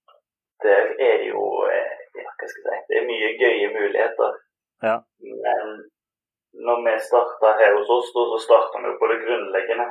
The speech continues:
Speaker 1: og rett og slett overføringsverdien.
Speaker 2: Mm.
Speaker 1: Og da er det gjort studier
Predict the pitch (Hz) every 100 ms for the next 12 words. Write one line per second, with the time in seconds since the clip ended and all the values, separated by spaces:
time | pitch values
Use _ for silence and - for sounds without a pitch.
0 | - 107 107 - - 104 - - _ _
1 | _ _ _ _ _ _ _ _ 113 107
2 | 98 117 127 127 135 131 131 110 - _
3 | _ - 127 110 127 _ _ _ _ _
4 | _ - 113 120 120 117 104 120 120 -
5 | - - 101 95 104